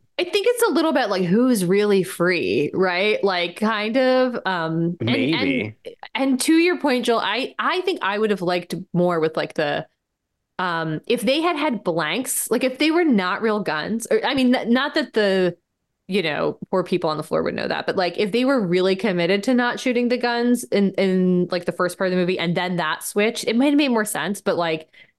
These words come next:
Speaker 1: you are using real guns, like, and then, and then they try to make it, like, go to the vault, and that's this huge change that's, that, that they've never, you know, they never get greedy. Um, but yeah, the fact that they've got, like, real weapons the whole time,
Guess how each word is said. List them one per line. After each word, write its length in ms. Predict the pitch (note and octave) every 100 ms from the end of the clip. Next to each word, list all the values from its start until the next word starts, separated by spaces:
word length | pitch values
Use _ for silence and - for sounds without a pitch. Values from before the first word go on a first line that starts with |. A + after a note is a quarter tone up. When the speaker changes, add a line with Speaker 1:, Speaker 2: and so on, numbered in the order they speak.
| _
Speaker 1:
you 220 | A#3+ C#4 -
are 200 | D#4 G4
using 520 | C4+ B3+ B3 G3+ D#3
real 320 | F#3 F3 D3+
guns, 400 | F3+ D#3 - -
like, 180 | F3+ E3+
and 180 | G3+ G#3
then, 300 | G#3 G3+ F#3+
and 100 | A3
then 100 | E4
they 120 | G4+
try 180 | G4 D4+
to 80 | C4
make 220 | G#3 G3+
it, 100 | A3
like, 160 | F3+ E3+
go 180 | G#3+ G3+
to 120 | G3
the 60 |
vault, 420 | E3 C#3+ - - -
and 160 | F3+
that's 240 | G3 G3+ -
this 160 | F3
huge 480 | - - A3+ G3+ -
change 560 | - F3 - - F#3 -
that's, 220 | F#3 -
that, 240 | F#3+ D#3+
that 180 | F3 D#3+
they've 160 | E3 E3
never, 340 | E3 D#3 D3+
you 140 | D#3+ D#3
know, 140 | C#3+
they 100 | E3
never 240 | F3 E3
get 180 | D#3+ D#3+
greedy. 520 | - D3+ D3 - - - - - -
Um, 500 | F3 F3 D#3+ D3+ E3 - _ -
but 240 | G#3 F#3+
yeah, 160 | F#3+ D#3
the 100 | F#3
fact 280 | A3 A#3+ C4
that 160 | C#4
they've 160 | B3 F#3
got, 300 | F3 D#3+ -
like, 260 | D#3 C#3+ -
real 400 | D#3+ F#3 F3+ E3
weapons 420 | D#3 D3+ D#3+ D#3
the 120 | D3+ D3+
whole 160 | D#3+
time, 500 | D3+ E3 D#3 D#3 D3+